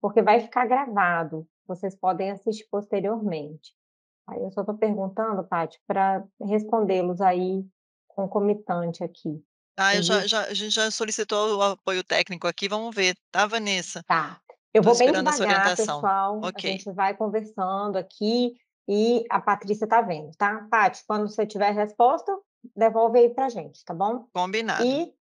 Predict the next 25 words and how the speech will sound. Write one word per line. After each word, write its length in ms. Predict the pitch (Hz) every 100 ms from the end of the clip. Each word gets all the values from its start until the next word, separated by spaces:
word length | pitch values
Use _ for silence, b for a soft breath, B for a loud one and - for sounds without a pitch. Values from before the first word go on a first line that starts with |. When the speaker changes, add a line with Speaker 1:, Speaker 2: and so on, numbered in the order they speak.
| _
Speaker 1:
vocês 340 | - 233 262 269
chamem 280 | 285 285 320
o 60 |
povo 260 | 339 311 359
aí, 220 | 403 311
gente, 320 | 208 175 -
aglomera 560 | 175 190 226 240 247 453
aí, 260 | 508 262
vamos, 500 | 175 190 233 294 - 190
pode 220 | 233 240
aglomerar, 480 | 302 320 349 381 262
já 80 | 247
acabou 240 | 240 240
a 40 | 240
pandemia. 420 | 262 311 269 156 -
Junta 400 | 170 220 240 254
aí 120 | 226
a 60 | 214
galera 360 | 214 190 202
e 20 |
vamos 240 | 220 220 226
assistir. 420 | 233 285 - - _ _
Então, 340 | - 202 294 - _ _ -
vamos 200 | 190 214
começar. 440 | 247 285 285 -